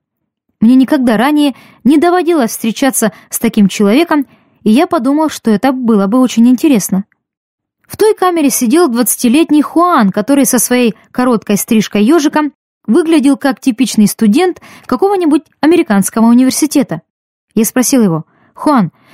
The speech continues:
что самое худшее ты совершил в своей жизни?"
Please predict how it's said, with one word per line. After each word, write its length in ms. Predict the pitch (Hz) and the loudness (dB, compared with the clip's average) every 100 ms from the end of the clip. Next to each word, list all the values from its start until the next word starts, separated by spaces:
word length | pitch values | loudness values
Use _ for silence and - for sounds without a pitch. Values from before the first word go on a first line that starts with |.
| _ | _
что 240 | - - | -8 -2
самое 380 | 403 - 339 294 | -2 0 0 -2
худшее 420 | 269 311 - 262 | -2 -2 -2 -2
ты 160 | 233 285 | -2 -2
совершил 540 | - 262 254 - 254 | 0 0 -2 -2 -2
в 80 | 220 | -2
своей 260 | - 226 240 | 0 0 0
жизни?" 420 | 214 220 180 160 | 0 0 0 -2